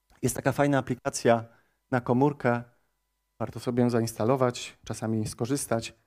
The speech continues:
God Questions. Jeśli szukasz odpowiedzi na jakieś nurtujące cię pytania, możesz zadać tam pytanie,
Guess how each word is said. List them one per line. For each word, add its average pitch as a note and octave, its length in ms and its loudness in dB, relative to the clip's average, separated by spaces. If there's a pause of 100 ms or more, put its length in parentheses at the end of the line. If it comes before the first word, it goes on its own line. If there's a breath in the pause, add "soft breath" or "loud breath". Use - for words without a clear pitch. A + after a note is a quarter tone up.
(100)
God D3+ 240 -2
Questions. A#2 760 -4 (880)
Jeśli D3 240 0
szukasz B2+ 480 -2
odpowiedzi D#3 500 -2
na F#3 60 -2
jakieś E3+ 300 -4
nurtujące E3 540 0
cię F#3+ 120 -4
pytania, A#2+ 600 -2 (1400)
możesz B2 180 0
zadać D3 300 4
tam F3 120 0
pytanie, F3+ 560 -2